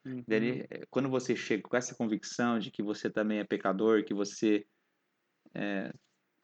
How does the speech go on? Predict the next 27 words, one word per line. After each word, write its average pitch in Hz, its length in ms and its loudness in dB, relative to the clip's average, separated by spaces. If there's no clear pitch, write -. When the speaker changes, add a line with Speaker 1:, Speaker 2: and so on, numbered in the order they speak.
Speaker 2:
é 110 120 -4
salvo 110 320 0
pela 98 200 0
graça 107 340 0
em 110 40 -6
Cristo 104 200 -4
Jesus, 110 400 0
você 120 200 -2
respeita 143 460 0
a 170 40 2
todos, 160 480 -2
independentemente 123 640 0
da 135 100 2
prática 143 380 0
deles. 131 320 0
Speaker 1:
Uhum. 127 160 -10
Speaker 2:
Porque 123 460 4
Jesus 120 540 6
e 104 40 4
a 92 60 4
Bíblia 127 300 4
sempre 156 220 0
mostrou 160 360 0
isso, 95 280 -2
né? 107 340 -4
Speaker 1:
Uhum. 131 320 -6
Speaker 2:
É, 95 440 -2